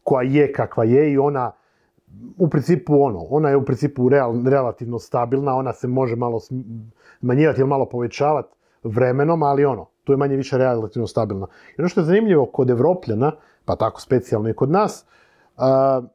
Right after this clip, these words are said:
kvocijent inteligencije je dosta disperziran. I mi imamo stanovit broj ljudi koji naprosto imaju nizak kvocijent inteligencije i u društvima u kojima smo imali različite poslove, ti su ljudi mogli naći posao za sebe. A, međutim, sad se to,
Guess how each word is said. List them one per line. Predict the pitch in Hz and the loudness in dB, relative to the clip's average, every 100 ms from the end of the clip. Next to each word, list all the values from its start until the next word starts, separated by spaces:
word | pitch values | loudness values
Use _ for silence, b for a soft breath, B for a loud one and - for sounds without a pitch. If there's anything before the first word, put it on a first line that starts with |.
| _ | _
kvocijent | - 127 180 170 | -8 -2 -2 -4
inteligencije | 135 143 143 160 135 | -4 -2 -2 -4 0
je | |
dosta | 151 156 117 | -2 0 -4
disperziran. | 107 - 104 95 117 95 82 - _ _ - | -6 -4 -4 0 0 0 -4 -14 _ _ -10
I | 123 | 0
mi | |
imamo | 165 170 151 | 2 2 0
stanovit | - 156 175 127 | 0 0 0 2
broj | 160 147 | 2 2
ljudi | 156 151 - | 0 -2 -2
koji | 147 143 139 b b | 0 0 -2 b b
naprosto | 104 90 120 113 - | -8 -6 -4 -6 0
imaju | 123 127 | 2 2
nizak | 117 113 120 - | 0 -2 -4 -4
kvocijent | 120 123 117 113 | -6 -4 -4 -6
inteligencije | - 104 95 98 - 170 156 131 | -8 -6 -6 -8 -4 0 2 4
i | 123 | 2
u | 101 | 0
društvima | 107 123 - 120 104 | 0 -2 -2 -4 -2
u | 101 | -4
kojima | - 117 113 107 90 b b b _ | -4 -4 -2 -2 -4 b b b _
smo | 131 131 | -2 0
imali | 131 117 104 | 0 -2 -2
različite | 117 123 101 - - | -2 -2 -6 -14 -14
poslove, | - 117 104 165 156 | -4 -4 0 0 -2
ti | |
su | 156 156 | -4 -2
ljudi | 156 | 0
mogli | 143 139 127 | 0 0 0
naći | 117 113 - - | -2 -4 -6 -8
posao | 107 - 104 95 | -8 -6 -10 -8
za | 98 | -10
sebe. | - 92 80 147 b b b b b b - | -8 -8 -4 -6 b b b b b b -4
A, | 123 120 120 | 0 0 2
međutim, | 131 151 185 135 - | 0 0 0 -2 -4
sad | 165 160 139 - _ | -4 -2 -4 -10 _
se | - - 135 | -14 -2 -2
to, | - 147 110 | 0 0 0